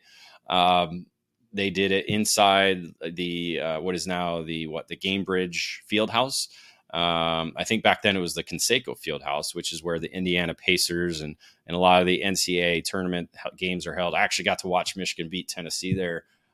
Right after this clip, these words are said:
uh, a couple of years ago. That was a really cool place. But, uh, to be in there to watch karting, uh, basically they, they do have the cement or the concrete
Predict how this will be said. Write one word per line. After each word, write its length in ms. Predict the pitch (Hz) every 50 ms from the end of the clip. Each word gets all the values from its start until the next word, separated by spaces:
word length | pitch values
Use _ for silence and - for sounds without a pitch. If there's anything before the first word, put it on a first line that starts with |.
| _ -
uh, 220 | - 82 80 80 78
a 60 | -
couple 200 | - - - -
of 60 | 85
years 180 | 87 87 85 82
ago. 220 | 82 76 85 85
That 160 | 85 85 -
was 120 | - 85 87
a 80 | 92
really 260 | 85 90 92 87 85 - -
cool 140 | 90 90 85
place. 300 | - - 90 87 87 -
But, 360 | - - 92 87 - - -
uh, 220 | 92 90 87 87
to 120 | - - 95
be 220 | 90 110 110 113
in 80 | 113 113
there 140 | 113 107
to 80 | 98 98
watch 440 | 92 90 95 98 95 95 90 - -
karting, 440 | - - 110 117 113 107 90 87 82 - _ _ - 120 _ _ _
uh, 220 | - 85 87 85 85
basically 640 | 80 95 104 104 - - 95 104 104 98 95 95
they, 240 | 92 92 92 92 80 -
they 120 | 95 92
do 200 | 82 90 117 135
have 280 | 131 135 127 127 117 104
the 60 | 98
cement 520 | - - - 85 87 101 110 117 98 - - _ _ _
or 120 | - 90 87
the 100 | 85 85
concrete 580 | - - 110 110 110 - - 90 85 82 -